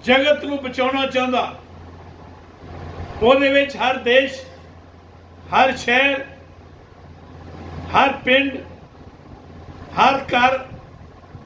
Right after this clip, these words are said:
ਹਰ ਇਨਸਾਨ ਆ ਜਾਂਦਾ ਕਿ ਪਰਮੇਸ਼ਰ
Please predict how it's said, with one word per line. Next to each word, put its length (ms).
ਹਰ 240
ਇਨਸਾਨ 520
ਆ 100
ਜਾਂਦਾ 320
ਕਿ 160
ਪਰਮੇਸ਼ਰ 800